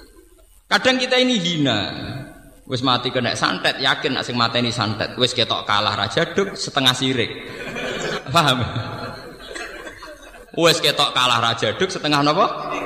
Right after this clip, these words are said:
Sirik. Nah, cara kula nggih mboten ra ngarah kula darani matiku krana santet. Ya krana apa? Tapi cara lahir santet, nah, soal cara lahir iku iso kena truk, iso kena santet, iso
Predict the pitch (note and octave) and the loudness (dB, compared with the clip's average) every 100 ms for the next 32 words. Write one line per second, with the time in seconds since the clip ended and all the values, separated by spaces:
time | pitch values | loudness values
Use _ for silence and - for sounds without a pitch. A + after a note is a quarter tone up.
0 | - - G#2+ F2 - - - - - - | -6 4 4 4 -2 -10 -18 -20 -20 -20
1 | - _ - - G#3 A#3+ B3 A#3 B3 B3 | -20 _ -20 -6 -2 2 2 4 4 4
2 | G#3+ G3+ G#3+ G#3+ G#3 F#3+ G3 G3+ F#3+ F#3+ | 6 4 6 4 4 4 4 6 4 4
3 | C#3 C#3 C3 B2 B2 B2+ B2 B2+ B2 A#2 | 4 2 2 2 2 2 0 0 -2 2
4 | A2+ A2 G2 F#2 - - - C#3+ C#3 D3 | 2 2 0 -2 -6 -14 -4 -2 0 0
5 | C#3+ - G2+ - - - - - - - | 0 -2 -6 -10 -12 -14 -18 -20 -20 -16
6 | - G3 A3+ A3+ A3 G#3+ G3 F#3+ G3+ G3 | 0 0 2 0 2 2 2 0 -2 0
7 | G3 G#3 A#3 A#3 G#3+ A#3 A3+ A3 A3 F#3 | -2 0 -2 2 2 2 0 2 2 2
8 | F#3+ G#3+ G#3+ E3+ - - - - - C3+ | 0 -2 -2 0 0 0 -2 -2 0 0
9 | - - - - - D3+ D#3+ C3 C#3 - | 0 -10 -16 -18 -6 -2 0 0 -2 0
10 | B2+ A#2 - B2+ - - - A#2+ | -2 -2 -2 -2 -2 -10 -4 0